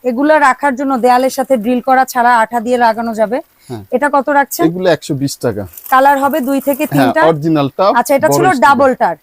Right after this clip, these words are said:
Speaker 2: হ্যাঁ।
Speaker 1: আচ্ছা, এটার মধ্যে একটা আছে সিঙ্গেল।
Speaker 2: এগুলো একশো টাকা।
Speaker 1: একশো টাকা করে, এটারও কালার হয় দুই
Speaker 2: হ্যাঁ।
Speaker 1: তিনটা। কাপড় ধোয়ার ব্রাশ, এটা কত রাখছেন ভাইয়া?
Speaker 2: একশো পঞ্চাশ।
Speaker 1: একশো পঞ্চাশ। মেজারিং মগ বলি আমরা
Speaker 2: হ্যাঁ।
Speaker 1: এগুলাকে। দুইশো পঞ্চাশ এমএল সাইজ, এটার দাম?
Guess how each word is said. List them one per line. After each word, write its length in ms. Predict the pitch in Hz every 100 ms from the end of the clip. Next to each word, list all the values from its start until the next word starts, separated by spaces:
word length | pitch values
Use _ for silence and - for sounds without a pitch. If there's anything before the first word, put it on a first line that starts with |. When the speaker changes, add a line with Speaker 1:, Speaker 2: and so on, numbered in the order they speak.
| -
Speaker 2:
হ্যাঁ। 200 | 127 90
Speaker 1:
আচ্ছা, 200 | 240 285
এটার 160 | 277 302
মধ্যে 180 | 302 311
একটা 140 | 330
আছে 180 | 320 339
সিঙ্গেল। 520 | - 311 294 247 180 -
Speaker 2:
এগুলো 280 | 156 175
একশো 280 | 156 - 143
টাকা। 260 | 120 98 269
Speaker 1:
একশো 260 | 262 311
টাকা 280 | 294 269 254
করে, 240 | 226 220 226
এটারও 260 | 277 294
কালার 300 | 269 240 240
হয় 160 | 233 220
দুই 120 | 214
Speaker 2:
হ্যাঁ। 120 | -
Speaker 1:
তিনটা। 260 | 202 196 185 - - - - -
কাপড় 400 | 285 - 339 262
ধোয়ার 300 | 285 320 302
ব্রাশ, 600 | 226 220 208 - - -
এটা 200 | 254 294
কত 160 | 294 277
রাখছেন 380 | 302 277 311 285
ভাইয়া? 180 | 285 294
Speaker 2:
একশো 80 |
পঞ্চাশ। 340 | 320 - 120 - - -
Speaker 1:
একশো 320 | 240 - 294 269
পঞ্চাশ। 540 | 254 240 - 208 - - _ - - 240
মেজারিং 720 | 277 320 285 359 359 381 403 - _ 254
মগ 240 | 277 285
বলি 320 | 254 294 269
আমরা 220 | 240 220
Speaker 2:
হ্যাঁ। 100 | 226
Speaker 1:
এগুলাকে। 400 | 226 233 226 208 185 _ _ _ _ 233
দুইশো 260 | 302 359
পঞ্চাশ 400 | 302 311 302 330
এমএল 180 | 330 320
সাইজ, 260 | 285 240 240
এটার 220 | 240 262
দাম? 180 | 285